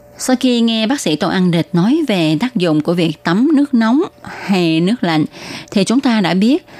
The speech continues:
mình thích hợp tắm với loại nước ở nhiệt độ như thế nào rồi. Nguyên tắc chung là phải lượng sức mình. Đừng nghe nói là tắm bằng loại nước nào đó tốt thì làm theo liền,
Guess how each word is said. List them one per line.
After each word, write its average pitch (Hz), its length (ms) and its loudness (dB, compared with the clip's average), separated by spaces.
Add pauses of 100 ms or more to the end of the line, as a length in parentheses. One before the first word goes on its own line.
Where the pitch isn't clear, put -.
(140)
mình 190 160 4
thích 269 180 -2
hợp - 440 -4 (120)
tắm 233 260 2
với 285 100 2
loại 156 240 2
nước 208 380 2
ở 170 180 2
nhiệt 170 280 2
độ 170 220 0
như 165 300 2
thế 196 160 -2
nào 190 200 2
rồi. 160 300 2 (640)
Nguyên 214 140 2
tắc 285 200 -2
chung 247 360 2
là 160 400 2
phải - 180 -2
lượng 151 240 2
sức 262 240 -4
mình. 202 260 2 (500)
Đừng 185 420 2
nghe 214 220 0
nói 208 340 2
là 160 320 0
tắm 240 260 2
bằng 185 180 2
loại 147 140 2
nước 214 200 2
nào 180 300 2
đó 180 160 -2
tốt 254 280 0 (360)
thì 170 140 2
làm 156 200 2
theo 196 180 0
liền, 175 380 2